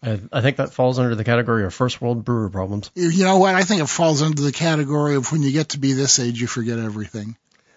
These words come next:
Speaker 1: That's true. That's why I've, <laughs> that's why I've taken the stern practice of trying to write down as much as I can, just to,
Speaker 2: Yeah,
Speaker 1: just to
Speaker 2: right.
Speaker 1: get ready.
Speaker 2: I thought
Speaker 1: Uh,
Speaker 2: maybe you were going to adopt the practice of not aging.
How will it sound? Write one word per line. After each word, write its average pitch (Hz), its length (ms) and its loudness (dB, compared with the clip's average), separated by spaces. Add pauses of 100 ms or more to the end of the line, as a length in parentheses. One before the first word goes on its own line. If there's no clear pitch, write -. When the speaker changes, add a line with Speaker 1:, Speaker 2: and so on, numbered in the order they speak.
(140)
Speaker 1:
That's 139 180 -2
true. 110 200 -2
That's 123 200 -4
why 117 180 2
I've, 95 140 -6
<laughs> - 340 -2
that's - 160 -2
why 127 120 4
I've 98 200 -6
taken 113 220 0
the 95 80 -2
stern 101 240 0
practice 95 380 -2
of 92 60 -18
trying 98 180 -2
to 87 40 -4
write 92 160 -4
down 90 140 -2
as 90 140 -6
much 95 160 -8
as - 80 -8
I 90 80 -6
can, 90 260 -6 (540)
just 143 180 0
to, 135 80 0
Speaker 2:
Yeah, 139 300 0
Speaker 1:
just 143 160 2
to 131 40 0
Speaker 2:
right. 135 60 0
Speaker 1:
get 107 80 -4
ready. 98 240 -2 (500)
Speaker 2:
I 160 80 0
thought 175 180 2
Speaker 1:
Uh, 165 40 2
Speaker 2:
maybe 165 160 4
you 151 100 6
were 143 60 2
going 156 140 4
to 151 100 4
adopt 147 320 2
the 131 80 -12
practice 139 460 -4
of 127 100 -2
not 127 200 0
aging. 117 440 -4